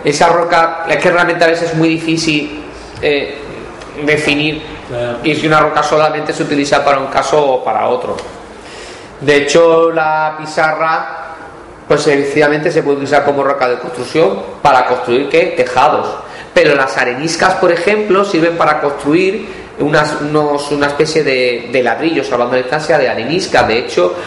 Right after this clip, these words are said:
Speaker 1: hay muchos castillos. ¿He visto estos castillos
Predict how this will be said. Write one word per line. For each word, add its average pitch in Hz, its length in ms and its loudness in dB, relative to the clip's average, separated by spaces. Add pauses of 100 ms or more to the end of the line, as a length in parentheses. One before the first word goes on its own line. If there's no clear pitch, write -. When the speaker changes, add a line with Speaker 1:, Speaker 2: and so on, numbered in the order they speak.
Speaker 1:
hay 123 140 0
muchos 147 460 0
castillos. 160 580 0 (400)
¿He 160 80 4
visto 175 240 4
estos 160 240 0
castillos 143 640 0